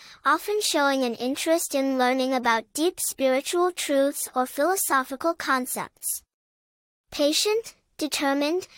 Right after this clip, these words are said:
and responsible, Juanas live their lives with commitment and perseverance.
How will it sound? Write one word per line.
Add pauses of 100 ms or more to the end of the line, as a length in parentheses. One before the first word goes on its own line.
(200)
and
responsible, (340)
Juanas
live
their
lives
with
commitment
and
perseverance.